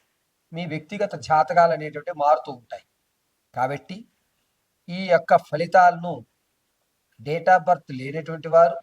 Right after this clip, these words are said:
అదేవిధంగా మీ యొక్క రాశి తెలుసుకున్నటువంటి వారు మాత్రమే ఆచరించుకోవాలి.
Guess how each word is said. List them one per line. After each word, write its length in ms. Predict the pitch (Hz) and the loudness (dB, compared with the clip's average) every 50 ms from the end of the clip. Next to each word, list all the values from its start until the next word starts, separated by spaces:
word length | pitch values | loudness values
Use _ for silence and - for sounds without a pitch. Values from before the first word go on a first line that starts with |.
| _ _ _ _ _ _ _ _ _ _ _ _ _ - | _ _ _ _ _ _ _ _ _ _ _ _ _ -12
అదేవిధంగా 720 | 131 131 175 185 185 180 180 175 175 170 170 180 190 196 190 - _ _ _ _ _ _ _ _ _ _ _ _ _ _ _ _ _ _ _ _ _ _ _ - | -10 -6 -6 -6 -6 -6 -6 -6 -6 -2 0 2 2 2 0 -4 _ _ _ _ _ _ _ _ _ _ _ _ _ _ _ _ _ _ _ _ _ _ _ -14
మీ 160 | 147 156 170 | -10 -4 0
యొక్క 260 | 175 170 175 - - 175 160 143 131 123 117 _ _ _ _ _ _ _ _ _ _ _ _ _ | 0 0 0 2 2 2 2 2 0 -6 -18 _ _ _ _ _ _ _ _ _ _ _ _ _
రాశి 420 | _ - 139 139 165 190 196 220 208 | _ -4 0 2 2 2 2 -2 -8
తెలుసుకున్నటువంటి 760 | 185 175 170 170 165 - - 185 175 175 170 170 160 151 151 | -12 -10 -10 -10 -12 -14 -12 -10 -8 -8 -8 -8 -10 -4 0
వారు 240 | 151 151 151 147 | 2 2 2 2
మాత్రమే 500 | 143 139 139 - - _ - 170 170 170 | 0 -4 -6 -6 -8 _ -8 -6 -6 -4
ఆచరించుకోవాలి. 800 | 147 135 139 - 151 147 139 - 156 - 147 143 143 151 147 - | -4 -4 -6 -8 -10 -14 -14 -12 -8 -4 -4 -2 -2 -2 -4 -8